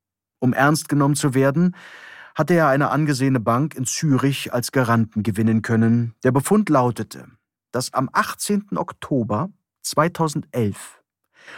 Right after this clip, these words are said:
um einundzwanzig Uhr zwanzig mitteleuropäischer Zeit die Atmosphäre kollabieren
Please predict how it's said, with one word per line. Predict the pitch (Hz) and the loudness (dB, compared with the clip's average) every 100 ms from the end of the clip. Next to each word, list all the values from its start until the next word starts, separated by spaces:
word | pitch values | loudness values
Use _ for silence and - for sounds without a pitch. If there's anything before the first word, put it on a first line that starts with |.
| - | -4
um | 143 - | -2 2
einundzwanzig | 165 226 - 185 180 160 113 | 4 4 2 0 -2 -4 -6
Uhr | - | -6
zwanzig | - 127 139 - 180 - | 0 0 0 -4 -8 -4
mitteleuropäischer | 120 175 190 131 135 131 131 120 107 98 | 0 2 0 0 0 0 0 0 -2 -6
Zeit | - 143 - _ _ _ _ _ | -4 -4 -6 _ _ _ _ _
die | - | 0
Atmosphäre | 127 - 127 - 180 170 | 0 0 0 4 4 4
kollabieren | - 135 117 107 175 190 190 185 | 2 2 2 2 0 0 -2 -4